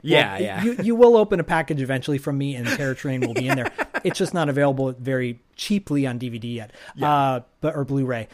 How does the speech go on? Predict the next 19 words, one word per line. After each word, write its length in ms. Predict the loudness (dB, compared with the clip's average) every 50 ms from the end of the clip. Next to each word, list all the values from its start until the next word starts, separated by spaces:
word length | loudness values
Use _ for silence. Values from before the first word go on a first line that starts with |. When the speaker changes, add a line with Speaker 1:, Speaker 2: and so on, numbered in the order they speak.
| -20 -20 _ _
Speaker 2:
But, 220 | 0 2 2 4 4
uh, 340 | 2 2 2 0 -2 -4 -4 -2
but 100 | 0 0
yeah, 200 | 2 2 2 2 2
like, 240 | 0 0 -2 -2 -2
you 60 | 0
know, 160 | 0 0 0
the 160 | 0 0 0
modern 420 | 0 2 2 2 2 2 0 -2 -2
day 160 | -2 -4 -6
ones 240 | -6 -8 -8 -10 -10
like 140 | -12 -14
Train 280 | -12 -8 -6 -4 -2 -2
to 60 | -2
Busan 640 | -2 -4 -4 -4 -4 -2 -2 -2 0 -2 -2 -4 -4
and 140 | -6 -8 -8
Snowpiercer, 1080 | -10 -10 -6 -4 -2 0 0 0 -2 -2 -4 -6 -6 -6 -8 -8 -8 -8 -8 -8 -8 -8
Speaker 1:
Mm-hmm. 80 | -6 -6
Speaker 2:
and, 420 | -4 -4 -4 -6 -6 -8 -10 -12